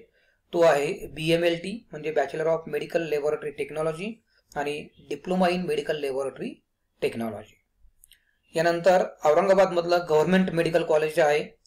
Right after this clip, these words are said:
तिथेही Diploma in Medical Laboratory Technology हा course त्यांच्याकडे आहे.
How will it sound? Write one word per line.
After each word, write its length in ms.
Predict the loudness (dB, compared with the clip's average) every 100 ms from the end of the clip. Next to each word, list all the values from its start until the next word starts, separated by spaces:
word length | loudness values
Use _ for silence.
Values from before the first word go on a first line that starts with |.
| _ _ _
तिथेही 500 | -8 -2 0 -2 -8
Diploma 380 | -12 -8 -4 -2
in 120 | -2 -2
Medical 280 | -4 -2 -2
Laboratory 380 | 0 0 -4 -6
Technology 440 | -8 -4 -4 -4
हा 180 | -4 -6
course 320 | -4 -8 -6
त्यांच्याकडे 380 | -8 -6 -6 -2
आहे. 240 | -2 -2